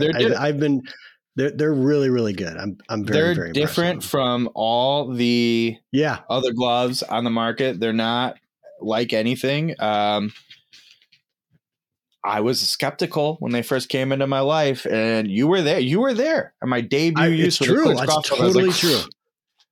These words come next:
Speaker 2: It's like, "These things are awesome."
Speaker 1: Totally true.
Speaker 2: So
Speaker 1: Yeah.
Speaker 2: check out Clinch Golf Gloves to get yourself some fresh gloves, because the one you probably were using last year is gross, slick. Everyone's like, "Oh, this is premium, uh, how do you, Cabaretta leather or whatever,
Speaker 1: Right.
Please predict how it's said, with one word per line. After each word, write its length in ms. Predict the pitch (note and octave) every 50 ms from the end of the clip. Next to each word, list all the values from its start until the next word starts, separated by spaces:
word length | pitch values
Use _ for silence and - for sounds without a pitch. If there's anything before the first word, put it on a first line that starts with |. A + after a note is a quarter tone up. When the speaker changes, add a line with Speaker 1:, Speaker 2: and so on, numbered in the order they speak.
| _
Speaker 2:
It's 80 | _ -
like, 120 | G2 F2+
"These 160 | - A#2 - -
things 140 | C3+ A2
are 80 | G2 F#2 - - _
awesome." 360 | F#2+ F2+ E2 E2+ F2+ - B2+ B2
Speaker 1:
Totally 180 | A2+ G#2+ G2+
true. 120 | G2+ - -
Speaker 2:
So 160 | B2 A2 G#2 G2 F#2+ F#2+ _ _ _ _ _ _ - -
Speaker 1:
Yeah. 120 | A#2 G#2+ G2
Speaker 2:
check 80 | E2+ -
out 140 | - D3+
Clinch 260 | - - D3 B2 - -
Golf 240 | B2+ A2+ A2 G#2
Gloves 460 | - - G2+ F#2 F#2+ F#2+ F2+ - - - G2+ -
to 80 | A#2
get 220 | F2+ A2 A2 - -
yourself 260 | - - A2+ G#2 -
some 140 | - G2 F2+
fresh 360 | - - C#3 B2+ B2 - -
gloves, 360 | - B2 A#2 A2+ A2+ A2+ G#2
because 260 | - A2 B2 A#2+ F#2+
the 80 | F2 G#2
one 280 | F#2 G#2+ G#2+ A#2 B2 B2+
you 80 | A#2+
probably 320 | A2+ B2 A#2+ A#2 A#2 A#2+ A#2
were 80 | A2+ A2+
using 460 | G#2+ G#2+ A#2 A#2+ G2 G#2 A2+ A2 G#2
last 340 | G#2+ G#2+ A2+ A2 G#2+ - -
year 380 | A#2 A2+ A2+ A2+ A2+ A2 G#2+ - - - - - _ _
is 120 | E2+ E2+
gross, 640 | E2 _ - G#2+ C3 C#3+ C#3 C3+ B2+ - - - - _
slick. 580 | A#2 - - - - B2+ C3 C#3 C3+ C3 - - _ - - _ _
Everyone's 160 | - D#3+ D3+ D#3+
like, 120 | E3 E3 A#2
"Oh, 340 | B2+ D#3+ F3 E3+ E3 D#3+ D#3+
this 220 | D3 E3 D#3 -
is 100 | E3 D3+ -
premium, 840 | _ - - - E3+ E3 D#3 D#3 D#3 D#3 D3+ D3 C#3+ C#3+ C3+ C3 _ _ _ _ _ _ _
uh, 100 | - G#2
how 140 | A2 A2+ C3 C3
do 40 |
you, 100 | A2 F#2 _
Cabaretta 920 | - - - F#3 F3 D#3+ E3 D#3 D3 D3+ D3 D3+ D#3+ E3+ D#3+ D#3+ D#3 D3 C3
leather 460 | B2+ B2+ C3 C3 C#3 D3 D#3 D#3 D3
or 80 | C#3+
whatever, 400 | C#3+ D3 D3+ D3+ D#3 D3+ C#3+ B2+
Speaker 1:
Right. 300 | G#2+ D3+ D#3+ D#3 E3 D#3